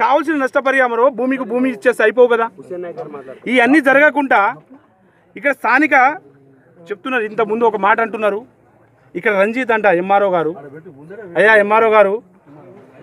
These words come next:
నీ కాలు పట్టిరంట, మీ దండం పెట్టిరంట." ఇన్ని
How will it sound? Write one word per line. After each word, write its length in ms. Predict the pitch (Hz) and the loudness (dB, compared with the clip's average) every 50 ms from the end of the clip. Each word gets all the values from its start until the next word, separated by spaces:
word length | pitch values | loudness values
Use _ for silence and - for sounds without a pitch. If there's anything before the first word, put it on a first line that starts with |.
| - - | -8 -6
నీ 80 | 214 220 - 190 | -6 -2 0 2
కాలు 240 | 190 214 254 262 247 226 | 2 2 2 2 2 0
పట్టిరంట, 400 | 214 185 233 214 214 208 185 190 151 - - _ - - _ - - - 156 175 202 220 214 185 - - - - - 160 - - 151 - - 156 | 0 0 0 -2 0 0 0 0 -2 -4 -8 _ -20 -20 _ -20 -20 -20 -20 -20 -20 -20 -20 -20 -20 -20 -20 -20 -20 -18 -16 -14 -14 -10 -4 0
మీ 80 | 175 214 190 214 | 0 2 2 2
దండం 240 | 220 240 262 277 269 262 | 2 4 4 4 4 4
పెట్టిరంట." 380 | 262 - 269 254 254 247 240 233 185 165 165 160 151 131 120 156 190 - - 180 175 165 - - - 165 | 4 2 2 2 2 2 2 2 0 0 -4 -12 -20 -20 -20 -20 -18 -18 -18 -18 -18 -18 -18 -12 -6 0
ఇన్ని 180 | 240 269 311 302 | 4 4 4 4